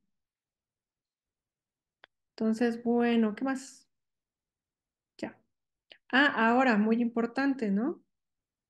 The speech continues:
Ah, pues lo mismo que decíamos a-, ahorita, ¿no? Con Alejandro. Si yo, este, quiero correr con R statics,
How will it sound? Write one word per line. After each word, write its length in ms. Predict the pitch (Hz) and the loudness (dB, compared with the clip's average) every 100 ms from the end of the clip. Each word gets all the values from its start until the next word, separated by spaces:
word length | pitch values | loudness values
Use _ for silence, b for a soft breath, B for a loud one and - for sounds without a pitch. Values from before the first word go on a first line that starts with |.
| _ _ | _ _
Ah, 280 | 254 311 349 | 0 2 2
pues 160 | 302 254 | 0 2
lo 80 | 247 | 2
mismo 260 | 277 311 | 2 0
que 100 | 302 | -2
decíamos 440 | 247 226 262 233 226 | -2 0 0 0 -2
a-, 120 | 226 | -4
ahorita, 340 | 214 220 160 | -4 -4 -6
¿no? 240 | 196 330 - | -4 -6 -4
Con 200 | 233 160 | -8 -6
Alejandro. 420 | 110 - 165 - _ _ _ _ _ _ _ _ _ | -6 -6 -8 -12 _ _ _ _ _ _ _ _ _
Si 320 | - - 233 | -8 -2 0
yo, 420 | 214 254 262 285 285 | 2 4 4 2 0
este, 300 | 226 226 220 | -4 -2 -4
quiero 300 | 247 240 254 | 0 0 0
correr 540 | 247 240 247 254 247 _ _ - | -2 0 0 0 -6 _ _ -6
con 220 | 220 226 | 0 2
R 200 | 226 240 | 2 0
statics, 640 | 240 254 247 214 - - | 0 -2 -2 -8 -8 -20